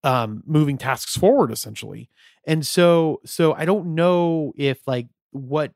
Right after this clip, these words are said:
how people quantify, how people, like, measure that or what they mean when they say it, I guess I, I should say. And so when I say it, that's what I mean. So if I say that I worked, uh, fifteen or twelve hours, that means I worked from eight in the morning till, um, eight at night. And then I did other stuff.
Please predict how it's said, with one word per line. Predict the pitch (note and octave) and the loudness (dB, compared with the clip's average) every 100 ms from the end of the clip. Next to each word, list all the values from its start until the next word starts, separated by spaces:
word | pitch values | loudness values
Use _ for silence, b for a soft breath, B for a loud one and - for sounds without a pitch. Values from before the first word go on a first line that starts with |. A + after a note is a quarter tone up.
| - | -8
how | - D#3 | -2 -2
people | - D3 C3 | -2 -4 -4
quantify, | - C#3 C#3+ D3 D3 - A2 | -2 -4 -2 -2 -2 -4 -8
how | C#3+ | -8
people, | C#3 C#3 B2 A#2+ G#2 | -6 -6 -2 -2 -2
like, | A2+ A2 G#2 _ _ _ _ _ - | -6 -8 -8 _ _ _ _ _ -8
measure | C3+ C#3 C#3 E3 | -2 0 2 0
that | E3+ E3+ D3 | 0 -2 -2
or | A2+ | -4
what | A2 B2+ | -6 -6
they | B2 | -6
mean | A#2 B2 | -6 -8
when | B2 | -8
they | A2 | -10
say | - A2+ | -8 -8
it, | B2 | -6
I | C3 | -6
guess | C3+ - | -6 -8
I, | C3 - | -10 -10
I | |
should | - C#3 | -12 -8
say. | - E3+ F3 b b b b | -6 -6 -6 b b b b
And | D3 C3 | -6 2
so | D#3+ C#3+ | 2 2
when | C3+ D3+ | 0 0
I | A3 | 0
say | - D#3+ | 0 0
it, | C#3 | 0
that's | C#3 - | -2 -4
what | B2 | -6
I | A2 | -6
mean. | A2+ G#2 - | -10 -14 -10
So | - D#3+ D3 B B | 2 2 2 B B
if | C#3+ G3 | 0 2
I | G3+ | 2
say | A3 | 2
that | G#3 F3+ | 2 2
I | D#3 | 0
worked, | C#3 C#3+ - - | 0 -4 -6 -4
uh, | C3 B2 | -2 -2
fifteen | - C#3 - C3 | -4 -8 -6 -8
or | - A#2 - | -8 -10 -6
twelve | D3+ C3 | 0 0
hours, | B2 A2+ A2+ | 2 0 -4
that | A2+ | -6
means | C3 C3 | -6 -4
I | |
worked | B2 C#3 D3+ | -2 -2 -4
from | - C3+ A#2+ | -6 -8 -6
eight | C3+ | -6
in | D#3+ | -4
the | C#3+ | -4
morning | B2+ B2+ A#2+ - B B - | -4 -4 -6 -8 B B -2
till, | C3+ B2 B2 A2+ | 0 2 -2 -4
um, | A#2 A#2 G#2 G#2+ _ _ _ - C3+ | -4 -4 -6 -16 _ _ _ -8 -2
eight | C3 | 0
at | D#3 | 0
night. | C#3 A#2+ - | -2 -4 -6
And | B2+ B2+ | -6 -4
then | B2+ B2 | -2 -4
I | B2 B2 | -4 -4
did | A#2 A#2 | -2 -4
other | G#2+ G#2+ G#2+ | -4 -6 -8
stuff. | - A2 - | -10 -12 -12